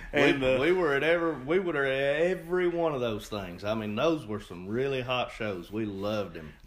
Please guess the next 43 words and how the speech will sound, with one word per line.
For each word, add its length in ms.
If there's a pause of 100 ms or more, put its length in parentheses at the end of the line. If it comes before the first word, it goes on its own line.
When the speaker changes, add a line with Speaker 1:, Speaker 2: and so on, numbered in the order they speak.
(160)
Speaker 2:
I 140
think, 360
and 280
I 160
believe 240
that 240
the 80
first 300
show 260
that 180
we 100
were 120
there, 380 (500)
well, 200
that 200
night 180
I 100
was 140
booked 560
my, 140
for 160
my 140
first 280
show, 360
I 80
think 240
we, 200 (600)
I 100
think 220
we 100
probably 300
had 160
over 100
five 300
hundred 260
people 340
in 80
that 180
building. 340 (400)
Speaker 1:
Yeah. 160
Speaker 2:
Easy. 220 (840)
And, 340
uh, 260